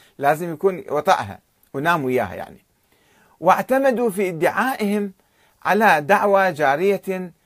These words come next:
قالت بعد وفاة العسكري أنها حامل منه، وقد وضعت، وضعت هذه الجارية في قصر الخليفة المعتمد تحت أمر القاضي ابن أبي الشوارب يشرف عليها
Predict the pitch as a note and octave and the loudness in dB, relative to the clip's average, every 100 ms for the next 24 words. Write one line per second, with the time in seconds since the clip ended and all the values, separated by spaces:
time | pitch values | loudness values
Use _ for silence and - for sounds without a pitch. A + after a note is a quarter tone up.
0 | _ _ _ C#3 D#3+ G#3 E3+ C3+ E3+ B3 | _ _ _ -2 0 0 -2 -6 -8 -6
1 | F#3+ F#3 C#3+ D3 - A2 - B2+ - C3 | -4 -4 -4 -8 -8 -10 -12 -14 -10 -8
2 | C3 C3 _ _ _ C#3+ D#3+ C#3+ C#3+ C#3 | -8 -10 _ _ _ -10 -8 -8 -10 -10
3 | - F3 G3+ F3 C#3 A#2+ A2 F#2+ _ _ | -6 -4 -4 -6 -6 -6 -6 -8 _ _
4 | _ _ _ _ _ _ _ _ _ _ | _ _ _ _ _ _ _ _ _ _
5 | _ _ _ _ - A#2+ B2 B2 C#3 E3+ | _ _ _ _ -12 -8 -6 -2 -2 -2
6 | D3+ E3 E3+ _ _ _ _ C3+ G3 F#3 | -4 -6 -10 _ _ _ _ 0 2 2
7 | - - A2 G#2 G#2 G#2 C#3 D3 D3+ D3+ | -2 -8 -8 -8 -10 -6 -4 -4 -4 -10
8 | D3 _ _ - C#3+ - G3 F3 C#3+ B2+ | -12 _ _ -12 -8 -4 -4 -6 -10 -8
9 | A#2 A#2+ A2+ - G#2+ A2 F#2+ - C#3+ C#3+ | -8 -8 -8 -10 -8 -8 -10 -10 -10 -10
10 | - _ _ _ D3 D3+ - F3 F#3 D3 | -14 _ _ _ -14 -10 -6 -6 -4 -6
11 | C#3 D3+ E3+ E3 C3+ C3 - A2+ - A#2+ | -4 -4 -4 -6 -8 -8 -8 -8 -8 -4
12 | C3+ D3+ D3+ - _ _ _ _ _ _ | -2 -2 -8 -18 _ _ _ _ _ _
13 | - - B2+ - B2 - A2+ G#2+ F#2+ | -20 -14 -12 -12 -14 -12 -10 -10 -12